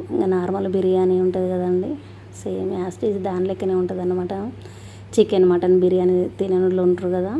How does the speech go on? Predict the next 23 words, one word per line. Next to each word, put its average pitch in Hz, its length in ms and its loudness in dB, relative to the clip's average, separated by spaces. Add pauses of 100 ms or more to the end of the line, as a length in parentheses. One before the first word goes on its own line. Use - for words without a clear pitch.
(640)
ఇంకా 185 100 0
వాళ్ళకి 180 360 0
ఇదైతే 180 320 0
ఇంకా 185 400 -2 (1400)
ఫస్ట్ - 220 -6
క్లాస్ 190 320 0
అండి. 180 200 2
ఇదైతే 185 420 -4 (480)
అంత 196 220 -2
బాగుంటుంది. 190 580 -2
ఇంకా 185 260 -2 (1600)
చాలా 196 220 -2
అంటే 196 280 -2 (100)
చాలా 190 300 0
బాగుంటుంది. 190 840 0
ఇలా 180 460 -4 (1200)
కనుక 202 500 -4
ఈ 208 80 2
విధంగా 185 360 6
చేసుకొని 185 540 0
తింటే 180 320 2 (960)
చాలా 233 280 -8
అంటే 220 240 -4